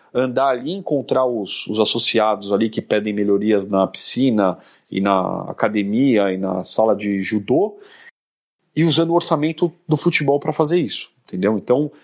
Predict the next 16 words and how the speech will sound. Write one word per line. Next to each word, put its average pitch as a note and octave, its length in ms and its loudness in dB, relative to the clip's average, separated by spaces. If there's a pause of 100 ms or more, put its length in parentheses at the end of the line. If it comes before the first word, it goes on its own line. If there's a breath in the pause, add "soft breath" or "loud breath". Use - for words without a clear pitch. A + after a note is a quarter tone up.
eu C3+ 120 4
não G3+ 100 2
sei D#3+ 200 0
até C#3 140 -2
que - 120 -8
ponto D3 500 0
uma C#3 220 2
coisa D3 280 0
cobre C#3+ 300 0
a D3+ 60 4
outra, A2+ 280 0
os G#2 100 -4
números B2+ 380 2
são C3+ 100 0
meio C3 140 2
confusos. A#2 800 -4